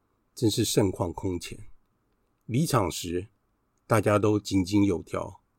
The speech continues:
非常的顺利。在下午，我们到了西班牙广场、破船喷水池，还有圣母大殿。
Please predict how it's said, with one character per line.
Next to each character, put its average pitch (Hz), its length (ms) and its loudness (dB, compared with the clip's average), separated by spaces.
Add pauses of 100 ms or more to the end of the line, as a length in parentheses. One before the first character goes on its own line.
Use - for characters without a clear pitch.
(320)
非 110 200 0
常 92 180 -4
的 82 80 -6
顺 90 220 -2
利。 82 300 -6 (840)
在 139 240 6
下 117 300 6
午， 87 240 -2 (460)
我 107 120 0
们 107 140 2
到 117 160 8
了 101 240 6
西 120 200 0
班 110 180 4
牙 95 140 2
广 98 260 2
场、 92 300 -4 (440)
破 127 200 6
船 92 280 -2
喷 113 200 2
水 92 180 0
池， - 400 -10 (420)
还 101 200 -6
有 90 240 2
圣 113 220 2
母 87 140 -2
大 90 200 2
殿。 87 340 -4